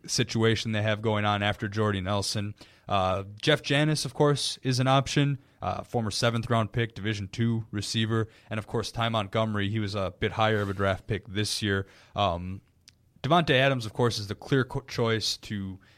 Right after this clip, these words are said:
see a big time increase in what reps with Jordy Nelson out, but because it's Aaron Rodgers, there's room for three fantasy receivers to be fantasy relevant on that team. Go back to years when they had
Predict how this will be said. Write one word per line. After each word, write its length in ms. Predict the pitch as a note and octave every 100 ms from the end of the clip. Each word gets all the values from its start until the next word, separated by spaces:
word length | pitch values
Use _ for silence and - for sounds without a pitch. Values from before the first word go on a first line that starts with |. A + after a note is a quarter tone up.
| _
see 260 | - - B2
a 60 |
big 340 | G2+ G2 B2+ B2
time 220 | A2+ G#2+
increase 500 | G2+ A#2 - B2+ A#2+
in 100 | C3
what 200 | C3 -
reps 320 | C3 C3+ -
with 100 | A#2+
Jordy 240 | - B2+ A#2
Nelson 400 | A#2 B2+ - C3
out, 220 | C#3 C#3+ - - -
but 280 | - - - _ _ _
because 240 | B2 E3+ F3
it's 160 | C#3
Aaron 200 | D#3 C3+
Rodgers, 380 | A2+ A#2+ A2 G2
there's 180 | G#2+ G2+
room 260 | A#2 D3
for 120 | C#3 A#2
three 280 | - B2+
fantasy 420 | B2 A#2+ A#2 G#2+ A#2
receivers 640 | G2 - A2 F2+ F#2+ G2
to 60 | -
be 340 | G2 F#2 F#2 - - _
fantasy 380 | - A2+ G#2+ G#2
relevant 500 | F#2+ G#2+ G2 F#2+ F#2
on 160 | G2+ F#2
that 240 | F2+ F2+
team. 320 | - G#2+ G#2 F#2 - -
Go 140 | A2+
back 200 | A#2 A#2
to 60 | -
years 220 | A2 A#2
when 100 | A2
they 100 | A2
had 400 | G2+ B2 B2 G#2+